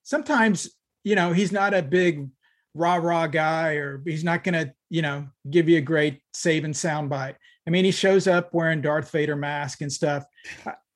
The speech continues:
look, when you're winning national titles, when you're winning S E C titles, that's great. You know, people love it. But when you're not, then they, they use that stuff against you. And look, I'm not saying he's in any hot water, but how ironic was it that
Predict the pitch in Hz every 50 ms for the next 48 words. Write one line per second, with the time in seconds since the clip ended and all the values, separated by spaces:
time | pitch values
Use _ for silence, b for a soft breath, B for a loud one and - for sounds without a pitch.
0 | _ _ - - 240 330 285 156 - - - - - 196 226 226 240 233 214 190
1 | 190 214 233 233 226 214 208 214 214 - - 208 190 - 190 190 202 214 226 226
2 | 190 151 190 180 175 170 170 190 208 208 196 196 202 196 - 202 185 - - 202
3 | 180 - 190 185 196 202 214 175 170 226 262 247 - - 165 185 233 208 151 -
4 | _ _ _ - 170 175 160 160 160 - - 180 190 185 208 180 170 175 190 196
5 | 160 139 127 - _ b b b b b b - 160 165 190 190 180 160 151 151
6 | 160 175 196 214 196 - - _ - 143 170 175 185 180 175 170 170 165 - _
7 | - 156 160 160 156 165 165 147 175 165 156 143 - - 156 139 - 156 135 151
8 | 165 180 170 - - - 175 180 170 170 _ _ _ _ _ _ _ _ - -
9 | 214 202 185 - - 208 233 247 240 - - 233 220 214 208 202 190 165 156 180
10 | 170 165 - - 190 190 180 180 175 170 - - 151 131 - 170 151 165 170 202
11 | 226 226 190 175 175 147 135 170 160 160 - _ _ _ _ _ _ - 220 233
12 | 240 226 208 185 185 190 220 254 247 - - 175 170 165 170 143 180 165 175 -
13 | 175 160